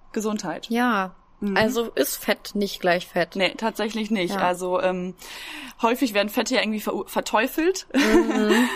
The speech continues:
Speaker 1: <laughs> ähm, aber es gibt ja eben auch diese guten Fette, die eben wichtig sind.
Speaker 2: Ja.
Speaker 1: Genau.
Speaker 2: Und ich glaube,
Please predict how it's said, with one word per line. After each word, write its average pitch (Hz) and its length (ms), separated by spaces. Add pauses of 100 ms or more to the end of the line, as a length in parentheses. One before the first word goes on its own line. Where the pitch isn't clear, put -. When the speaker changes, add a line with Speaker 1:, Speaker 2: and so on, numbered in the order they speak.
Speaker 1:
<laughs> 302 180
ähm, 214 260
aber 190 220
es 208 100
gibt - 180
ja - 100
eben 208 160
auch 202 120
diese 202 200
guten 202 240
Fette, 170 300
die 170 140
eben 170 140
wichtig 170 300
sind. 165 260
Speaker 2:
Ja. 208 240 (300)
Speaker 1:
Genau. 180 360
Speaker 2:
Und 208 160
ich - 160
glaube, 240 760